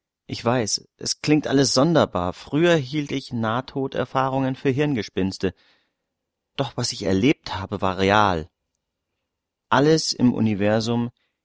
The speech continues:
hängt mit allem zusammen. Alles ist miteinander verbunden und von Liebe bestimmt.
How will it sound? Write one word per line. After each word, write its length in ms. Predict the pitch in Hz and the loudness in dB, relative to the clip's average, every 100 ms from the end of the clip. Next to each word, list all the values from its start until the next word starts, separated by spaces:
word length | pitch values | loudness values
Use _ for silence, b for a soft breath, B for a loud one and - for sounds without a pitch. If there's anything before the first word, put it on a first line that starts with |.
| _ | _
hängt 340 | - 113 - | -2 -2 -2
mit 180 | 104 - | -6 -4
allem 300 | 90 110 110 | -2 -2 -2
zusammen. 480 | - 92 95 87 78 | -6 -2 -2 -2 -4
Alles 460 | - 127 156 143 | -2 2 2 0
ist 240 | - - - | -6 -8 -6
miteinander 500 | 113 113 101 110 110 | -6 -4 -4 -4 -4
verbunden 560 | 110 92 104 101 85 | -6 -4 -2 -2 -4
und 300 | 82 90 - _ _ _ _ _ _ | -6 -8 -10 _ _ _ _ _ _
von 280 | _ 107 98 | _ -6 -4
Liebe 340 | 101 104 98 82 | -2 -6 -6 -6
bestimmt. 600 | 80 - 87 78 - | -8 -8 -8 -8 -14